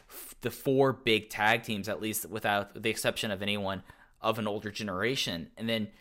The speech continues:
just, like, looking at the blocks of this, you had a lot of, like, interesting things. This was, of course, when Mark Haskins was a part of Dragon Gate, which is something that I always like to point out when he comes up, because, yes, Mark Haskins was a part of Dragon Gate, and him and, uh,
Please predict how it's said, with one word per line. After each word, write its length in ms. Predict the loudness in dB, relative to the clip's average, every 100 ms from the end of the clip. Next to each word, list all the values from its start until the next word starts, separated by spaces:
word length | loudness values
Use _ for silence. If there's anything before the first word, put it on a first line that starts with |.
| -20 _ -4
just, 160 | 0
like, 160 | 2 2
looking 260 | 0 0 -2
at 80 |
the 80 | -2
blocks 460 | -2 2 4 4 2
of 120 | -2
this, 220 | -2 -2
you 80 | -2
had 80 | -2
a 60 |
lot 240 | 2 4 4
of, 120 | 2
like, 180 | -4 -4
interesting 380 | -6 -6 -6 -6
things. 340 | -4 -4 -4 -4
This 140 | -2
was, 240 | -2 -4 -10 -20 -6
of 160 | -6 0
course, 240 | 2 2
when 120 | 0
Mark 200 | 2 0
Haskins 460 | 4 2 2 -4 -4
was 120 | -6
a 40 | -2
part 200 | 0 0
of 80 |
Dragon 380 | 0 0 0 0
Gate, 300 | 0 0 0 -8 _ -6
which 140 | -2
is 60 | 0
something 200 | 0 4
that 140 | 4
I 20 |
always 320 | 6 6 4 4
like 120 | -2
to 60 |
point 240 | -2 -2 2
out 260 | 0 -2
when 160 | -2 -2
he 120 | -2
comes 240 | -4 -4 -4
up, 120 | -4
because, 300 | -4 -4 0
yes, 260 | 0 0 -6 -16 _ 0
Mark 220 | 0 4
Haskins 460 | 2 2 0 -4
was 160 | -2 -4
a 40 |
part 220 | -2 0 0
of 80 |
Dragon 340 | 2 0 0 -2
Gate, 340 | 0 -2 -4 -20 _ _ _ -2
and 220 | 2 2
him 320 | 2 2 0 -2
and, 380 | -2 0 0 0
uh, 180 | 0 -2